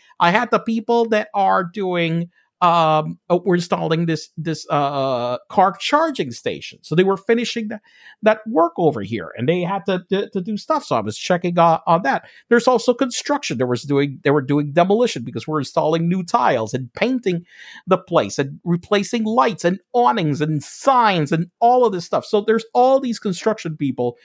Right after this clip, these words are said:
which I'm the president of the association. I, and I had this, you know, I am a, it, basically the guy who is the head of this damn thing. And I've had all these construction people here, and I had one big meeting with them going over,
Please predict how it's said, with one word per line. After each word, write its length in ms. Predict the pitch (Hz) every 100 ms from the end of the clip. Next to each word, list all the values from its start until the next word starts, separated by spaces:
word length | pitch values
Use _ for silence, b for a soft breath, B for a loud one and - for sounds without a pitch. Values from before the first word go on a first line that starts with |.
| b
which 160 | - 175
I'm 200 | 233 262
the 100 | 269
president 360 | 240 214 208 190
of 60 | 175
the 60 |
association. 460 | 185 175 220 - 151
I, 260 | 196 233 233 -
and 120 | 202
I 140 | 254 -
had 260 | 202 226
this, 240 | 156 143 - _ -
you 220 | 160 185
know, 100 | 160 -
I 280 | 208 247
am 180 | 220 165
a, 20 | 151 147 151 _ _ _ _
it, 220 | 196 190 160
basically 560 | 202 202 180 156 139
the 80 | 143
guy 460 | 131 185 202 175 147
who 240 | 151 143
is 260 | 139 143 -
the 100 | 160
head 220 | 147 247
of 120 | 233 156
this 200 | 151 143
damn 280 | 151 131 131
thing. 260 | 156 185 - b b
And 80 | 240
I've 120 | 247
had 180 | 233 240 -
all 320 | 220 240 247
these 220 | 240 233
construction 640 | - 180 - 240 - 170
people 560 | 160 165 147 151 143 143 _ _
here, 340 | _ 240 269 147
and 100 | 127
I 140 | 156
had 320 | 143 180 170
one 280 | 143 196 233
big 200 | 190 139
meeting 460 | 160 202 240 208 156
with 100 | 139
them 240 | 151 175
going 320 | 156 175 180
over, 480 | 170 180 170 165 156